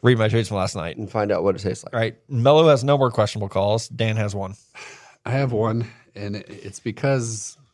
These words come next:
Speaker 3: I didn't do my laundry. And so I have two pair of jeans that I normally wear.
Speaker 1: Yeah, you got your, your comfy
Speaker 3: Right,
Speaker 1: jeans.
Speaker 3: exactly. My stretch jeans. <laughs>
Speaker 1: We've talked about stretch fit
Speaker 3: Yeah.
Speaker 1: before.
Speaker 3: The
Speaker 1: Active
Speaker 3: best.
Speaker 1: flex, my bad.
Speaker 3: Exactly.
Speaker 1: They're not stretch
Speaker 3: Um,
Speaker 1: fit.
Speaker 3: <laughs> so the pair of pants I put on today,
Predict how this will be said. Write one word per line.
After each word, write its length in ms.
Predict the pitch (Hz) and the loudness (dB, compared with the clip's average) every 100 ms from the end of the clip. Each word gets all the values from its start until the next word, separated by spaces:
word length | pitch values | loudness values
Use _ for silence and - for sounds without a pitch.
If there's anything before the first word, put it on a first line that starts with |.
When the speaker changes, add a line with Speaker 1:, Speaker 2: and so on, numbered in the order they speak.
| - - | -16 -8
Speaker 3:
I 120 | 98 | -4
didn't 180 | 127 123 | -2 0
do 100 | 143 | 0
my 120 | 120 | -2
laundry. 560 | 87 92 131 165 190 196 _ _ _ _ _ - | -4 -4 -4 -2 -6 -8 _ _ _ _ _ -10
And 120 | 117 | -2
so 100 | 135 | 2
I 80 | 151 | 4
have 260 | 156 127 - | 2 -2 -4
two 180 | 196 | -2
pair 240 | 185 165 156 | 0 2 2
of 80 | 127 | 2
jeans 320 | 135 135 104 | 0 0 -2
that 140 | 98 | -4
I 80 | 95 | -2
normally 440 | 95 104 110 123 131 | -2 -2 -2 -2 -2
wear. 320 | 135 143 143 _ _ | 0 -2 -4 _ _
Speaker 1:
Yeah, 200 | 131 110 | 2 2
you 160 | 104 120 | 2 0
got 140 | 95 | 0
your, 80 | 110 - | 0 -6
your 160 | - 113 | -6 -4
comfy 260 | - 147 101 | 2 2 2
Speaker 3:
Right, 40 | |
Speaker 1:
jeans. 300 | 101 98 - | -4 -8 -10
Speaker 3:
exactly. 500 | 117 - 92 - 87 - | -12 -10 -12 -16 -20 -12
My 100 | 98 | -12
stretch 380 | - 131 110 | -2 -2 -2
jeans. 460 | - - - - - _ 311 | -12 -16 -18 -20 -20 _ -10
<laughs> 200 | - 156 | -4 2
Speaker 1:
We've 280 | 131 175 175 | 6 4 4
talked 220 | 196 226 | 2 4
about 180 | 151 113 | 4 2
stretch 340 | - 123 - | 4 2 2
fit 160 | - 95 | -6 -6
Speaker 3:
Yeah. 40 | |
Speaker 1:
before. 380 | - - 101 104 135 _ | -8 -8 -8 -8 -14 _
Speaker 3:
The 60 | 123 | 2
Speaker 1:
Active 320 | 135 - 110 | 2 2 0
Speaker 3:
best. 140 | 110 | 4
Speaker 1:
flex, 320 | 117 98 - | 4 4 0
my 160 | 113 107 | -2 0
bad. 220 | 101 101 | 0 0
Speaker 3:
Exactly. 440 | 110 110 90 - - _ _ _ | -2 -4 -6 -8 -20 _ _ _
Speaker 1:
They're 80 | 117 | 0
not 120 | 120 | 2
stretch 180 | 113 131 | 4 4
Speaker 3:
Um, 400 | 135 123 110 - - - | 4 2 0 -4 -8 -4
Speaker 1:
fit. 480 | 101 131 117 131 - - - _ | 2 2 2 -4 -10 -20 -20 _
Speaker 3:
<laughs> 400 | _ _ _ _ | _ _ _ _
so 280 | 139 - 160 | -2 4 4
the 100 | 143 | 4
pair 180 | 196 180 | 4 4
of 60 | |
pants 260 | 151 170 156 | 4 0 0
I 40 | |
put 160 | 110 143 | -4 -2
on 160 | 156 | 0
today, 360 | 131 95 92 85 | -2 -4 -8 -8